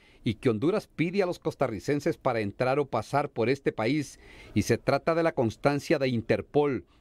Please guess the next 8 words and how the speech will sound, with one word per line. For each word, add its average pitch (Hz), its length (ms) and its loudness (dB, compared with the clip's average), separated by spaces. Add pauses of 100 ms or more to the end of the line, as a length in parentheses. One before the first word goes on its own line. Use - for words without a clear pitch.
que - 80 0
acredite 104 640 -2
que 120 80 -4
el 110 60 -2
solicitante 113 840 0 (300)
no 147 180 2
tiene 214 300 -4
denuncia 135 680 0